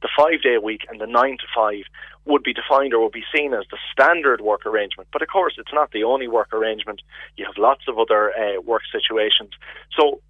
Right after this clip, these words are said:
you would, of course, need to have flexibility for different employments, different sectors, different workplaces, and different w-, employees. If you take a, a company in Wales who have done this,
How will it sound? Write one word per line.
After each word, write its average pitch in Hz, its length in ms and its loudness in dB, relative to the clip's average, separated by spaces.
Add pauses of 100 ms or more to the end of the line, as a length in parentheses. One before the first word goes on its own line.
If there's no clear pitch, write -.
(120)
you 156 120 0
would, 151 120 2
of 151 140 -2
course, 196 320 -2 (100)
need 131 140 -10
to 110 60 -12
have 104 180 -2 (100)
flexibility 110 720 -4 (240)
for 107 100 -4
different 104 320 -6
employments, 147 560 2 (340)
different 95 360 -6
sectors, 139 520 2
different 113 320 -6
workplaces, 123 480 2 (360)
and 165 200 2
different 160 360 0
w-, - 140 -12
employees. 120 560 0 (140)
If - 100 -10
you 127 80 -6
take 151 200 0 (100)
a, 120 200 2
a - 40 -12
company 127 360 -4
in 110 120 -6
Wales 131 420 4
who 117 80 -6
have 101 100 -6
done 110 200 -4
this, 101 140 -4